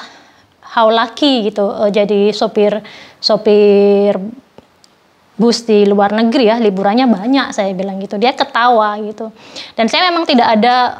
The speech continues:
eh, apa namanya, ekspektasi bahwa dia bukan sopir bus tuh, enggak gitu. Nah, itu dia ketawa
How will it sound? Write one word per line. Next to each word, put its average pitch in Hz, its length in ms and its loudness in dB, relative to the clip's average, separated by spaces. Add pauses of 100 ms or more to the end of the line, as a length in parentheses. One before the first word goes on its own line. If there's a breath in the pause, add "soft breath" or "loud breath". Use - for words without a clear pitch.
eh, 226 400 2 (800 loud breath)
apa 247 160 0
namanya, 277 400 0
ekspektasi 247 720 -4
bahwa 214 240 2
dia 220 400 2 (400 loud breath)
bukan 214 320 -2
sopir 214 320 0
bus 240 160 0
tuh, 339 80 0
enggak 254 400 2
gitu. 220 320 -8 (1000)
Nah, 202 160 -2
itu 247 80 2
dia 277 80 2
ketawa 262 560 0